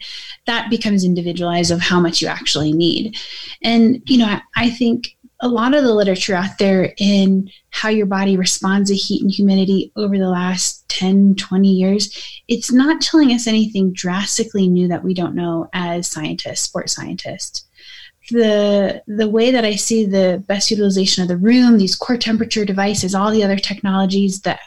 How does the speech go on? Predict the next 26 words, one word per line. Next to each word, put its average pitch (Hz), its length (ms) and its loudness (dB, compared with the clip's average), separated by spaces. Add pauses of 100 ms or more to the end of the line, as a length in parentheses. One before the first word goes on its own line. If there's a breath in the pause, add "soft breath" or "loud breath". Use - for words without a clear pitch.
(120)
athletes 190 380 -6
can 196 220 0
wear 190 180 2
and 190 180 0
giving 185 240 0
us 180 180 -2
real-time, 185 760 0 (540 loud breath)
uh, 190 80 0
biometrics 185 720 -2
as 185 180 -2
we're, 185 380 -2 (140)
as 190 140 0
they're 185 120 0
doing 196 300 4
their 180 140 2
training, 190 500 0 (540 loud breath)
helps - 400 -4
to 208 680 2 (140)
educate 226 500 0
the 214 120 2
athlete 185 600 -2 (240)
and 190 140 0
the 180 60 -2
coach - 720 -4
on 202 140 2
what's 185 240 -2